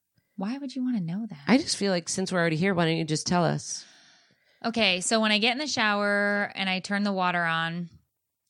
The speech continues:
Speaker 1: um, the first thing I do is I wet my hair. I go on and, and wet my hair,
Speaker 2: Mm-hmm.
Speaker 1: and then I wash my face.
Speaker 2: What?
Speaker 1: Yeah. Then I put shampoo in. Then I wash my pits.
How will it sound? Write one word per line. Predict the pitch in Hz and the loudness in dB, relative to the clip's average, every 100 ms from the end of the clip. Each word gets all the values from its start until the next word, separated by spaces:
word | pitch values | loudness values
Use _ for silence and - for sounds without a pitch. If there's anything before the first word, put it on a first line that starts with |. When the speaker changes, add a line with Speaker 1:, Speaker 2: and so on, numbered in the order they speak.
| - | -8
Speaker 1:
um, | - 202 196 190 190 | 0 2 4 0 -2
the | 208 | 0
first | 226 240 | 0 2
thing | 262 | 4
I | 233 | 4
do | 208 208 | 2 0
is | 202 | 2
I | 185 | 0
wet | 180 175 - | 2 0 0
my | 180 185 180 - _ | -2 -2 -4 -14 _
hair. | 196 175 156 160 175 | -2 0 2 0 0
I | 185 | 0
go | 185 | 0
on | 180 175 | 0 0
and, | 175 180 - | -2 -4 -4
and | 180 | -2
wet | 175 175 | -2 0
my | 185 185 | 0 2
hair, | 180 170 165 170 | 0 0 -2 -2
Speaker 2:
Mm-hmm. | 160 165 156 170 | 0 0 0 0
Speaker 1:
and | 190 190 | 0 2
then | 190 196 | 2 2
I | 190 | 0
wash | 180 170 - | 0 -2 -2
my | 170 | -4
face. | - 98 - - - - _ _ _ _ _ _ _ _ _ _ _ _ _ _ _ _ | -2 -6 -4 -6 -8 -14 _ _ _ _ _ _ _ _ _ _ _ _ _ _ _ _
Speaker 2:
What? | 127 123 160 - - | -10 -6 -8 -10 -8
Speaker 1:
Yeah. | 202 175 110 - - - _ - | 0 0 0 -8 -20 -20 _ -10
Then | 170 165 233 269 185 185 226 240 _ _ _ 208 | -6 0 2 2 0 -2 -4 -6 _ _ _ -4
I | |
put | 202 208 | -2 -2
shampoo | - 214 208 196 165 | 0 0 0 -2 -2
in. | 151 170 202 - _ _ _ _ _ | -4 -6 -10 -12 _ _ _ _ _
Then | 170 170 233 247 202 196 196 - | -6 0 4 4 2 0 -4 0
I | 190 | 0
wash | 175 165 | 2 0
my | 202 180 | -2 -2
pits. | - 170 - - - | 0 -2 -2 -8 -10